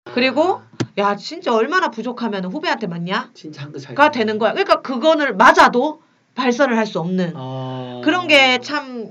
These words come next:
Speaker 1: 내가 만든 이미지지만 너무 속상하다는 생각이 들었고,
Speaker 2: 네.
Speaker 1: 어쨌든 여론이 만든 이미지가 너무 좋아서 활동을 잘하고 있는 사람들을 보면
Speaker 2: 음.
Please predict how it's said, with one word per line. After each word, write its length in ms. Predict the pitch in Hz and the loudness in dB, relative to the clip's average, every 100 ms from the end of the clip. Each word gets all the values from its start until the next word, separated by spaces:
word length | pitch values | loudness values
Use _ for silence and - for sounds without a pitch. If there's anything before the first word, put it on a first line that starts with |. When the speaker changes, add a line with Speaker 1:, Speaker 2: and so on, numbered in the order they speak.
| 180 | 0
Speaker 1:
내가 240 | 233 320 | 2 4
만든 280 | 277 233 208 | 0 0 -2
이미지지만 440 | 208 233 196 196 | -4 -4 -6 -8
너무 160 | 180 180 | -8 -10
속상하다는 540 | 269 - 311 254 196 | -12 -4 -2 -2 -4
생각이 280 | 185 240 226 | -4 -4 -6
들었고, 600 | 180 175 - 247 240 160 - | -6 -10 -6 -2 -2 -2 -10
Speaker 2:
네. 200 | 135 123 | -12 -6
Speaker 1:
어쨌든 400 | 254 - 403 294 | -6 0 0 2
여론이 360 | 226 233 392 381 | 4 4 4 2
만든 320 | 226 214 240 | 0 0 -2
이미지가 500 | 202 208 285 240 220 | -4 -4 -4 -4 -4
너무 260 | 170 185 311 | -4 -4 -4
좋아서 400 | 311 214 226 220 | 0 0 0 -2
활동을 380 | 208 254 277 226 | -6 -6 -6 -6
잘하고 340 | 180 180 202 | -6 -6 -4
있는 140 | 190 196 | -4 -6
사람들을 360 | 220 233 214 170 | -4 -4 -4 -8
보면 500 | 170 185 214 170 147 | -6 -4 -4 -6 -8
Speaker 2:
음. 360 | 139 127 120 | -8 -8 -12